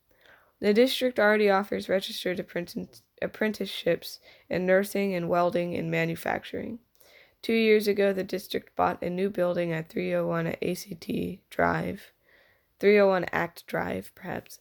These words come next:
in Iowa City to house the Center for Innovation, a project-based learning program where students can career, can explore career paths, interests. Excuse me. Students in the district will get to explore courses in career and technical education as early as sixth grade,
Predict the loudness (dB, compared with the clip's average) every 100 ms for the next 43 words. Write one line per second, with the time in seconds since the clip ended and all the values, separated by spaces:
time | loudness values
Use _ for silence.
0 | -8 -2 2 2 0 -4 -4 -2 -4 -4
1 | -2 -2 -2 -8 -6 -4 -4 -6 -2 -2
2 | 0 -2 -4 -8 -12 -14 -20 -20 -20 -8
3 | 2 4 4 4 4 4 0 0 2 2
4 | -2 0 0 0 0 -2 0 -2 -2 -6
5 | -6 -6 -6 -6 -10 -8 -8 -6 -6 -2
6 | -4 -6 -6 -2 -2 -4 0 2 2 0
7 | -2 -2 -6 -12 -12 -16 -14 -8 -8 -8
8 | -10 -12 -18 _ _ -20 -14 -10 -10 -10
9 | -18 _ -20 -18 -18 -18 -20 -2 4 6
10 | 6 2 2 2 2 0 -8 -8 -6 -4
11 | -4 -2 -4 -6 -8 -2 -2 -2 -2 -2
12 | -4 -6 -2 -2 -4 -6 -4 -2 -2 -2
13 | -4 -6 -4 -6 -6 -4 -2 -4 -4 -4
14 | -4 -2 -4 0 4 4 4 0 -2 -8
15 | -8 -8 -4 -2 -2